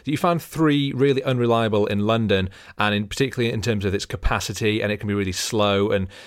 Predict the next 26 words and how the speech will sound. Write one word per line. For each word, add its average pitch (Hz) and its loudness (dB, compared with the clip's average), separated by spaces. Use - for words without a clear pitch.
and 95 -2
I, 104 -2
I 113 0
mean, 104 -2
I've 110 0
personally 95 -2
had 92 -2
dropped 101 -2
calls, 98 0
and, 92 -2
and 90 -6
it 101 -2
says 101 0
I've 95 -4
got 85 -4
plenty 104 -2
of 90 -6
three 98 -2
G 92 -4
signal, 92 -2
but 90 -2
it 92 -4
actually 98 -6
won't 92 -4
do 139 2
anything. 90 -4